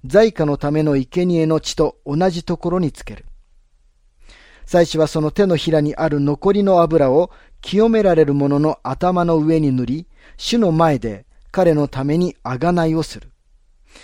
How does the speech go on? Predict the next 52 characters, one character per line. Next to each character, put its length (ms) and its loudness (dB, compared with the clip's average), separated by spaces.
彼 200 0
は 140 0
手 180 2
に 80 2
入 80 2
れ 120 6
る 80 2
こ 140 -8
と 120 -2
の 100 0
で 100 0
き 120 -12
た 140 -4
山 300 0
鳩 260 0
か 280 -2
家 240 4
鳩 280 0
の 120 0
ひ 180 -4
な 120 0
の 140 0
う 80 0
ち 120 -10
か 140 -8
ら 220 -2
一 280 -10
羽 140 2
を 100 0
捧 300 -8
げ 120 -14
る。 100 -20
す 140 -12
な 100 4
わ 120 -2
ち、 300 -16
手 140 2
に 100 2
入 140 4
れ 80 4
る 80 0
こ 140 -4
と 120 -2
の 120 0
で 120 -2
き 100 -14
た 300 -6
も 160 -2
の 120 0
の 120 0
う 80 -4
ち、 340 -8